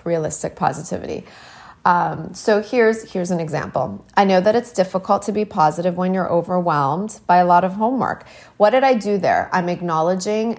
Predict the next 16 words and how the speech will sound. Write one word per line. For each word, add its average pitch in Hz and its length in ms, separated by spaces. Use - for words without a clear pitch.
and 170 180
validating. 147 920
I'm 175 140
acknowledging 180 680
and 180 100
va-, 143 280
validating." 151 760
Could 233 120
even 240 220
take 226 240
the 202 60
positive 180 500
out 165 260
and 170 80
just 165 220
say, 175 280